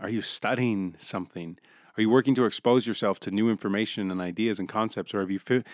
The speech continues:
simply found yourself in some kind of echo chamber that is always just echoing back to you what you already believe and think about certain things? Yes, we need people around us that assure us in what's good,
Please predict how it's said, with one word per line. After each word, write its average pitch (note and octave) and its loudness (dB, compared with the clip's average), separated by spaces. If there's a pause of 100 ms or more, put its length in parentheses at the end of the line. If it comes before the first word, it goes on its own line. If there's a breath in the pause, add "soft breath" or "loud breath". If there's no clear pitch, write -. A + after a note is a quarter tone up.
(120)
simply A#2 0
found A2+ 4
yourself G2 -2
in F#2+ -6
some G2+ -6
kind G#2 -2
of E2+ -4
echo G#2 -2
chamber F#2 -4
that F2+ -2
is F2+ -4
always G#2 2 (280 loud breath)
just - -6 (240 loud breath)
echoing A2 0
back A2 2
to - -8
you F#2 -2
what F2+ -6
you G2+ -4
already G2 2
believe F#2+ -2
and F2 -4
think - -6 (180)
about F2+ 0 (300 soft breath)
certain F2+ -6
things? A2 -2 (480 soft breath)
Yes, - 4
we C#3 8
need C3+ 6
people B2 4
around A2 4
us - -2
that G2+ -2
assure A2 0
us - -6
in G2 -2
what's G2 -2
good, G2+ 0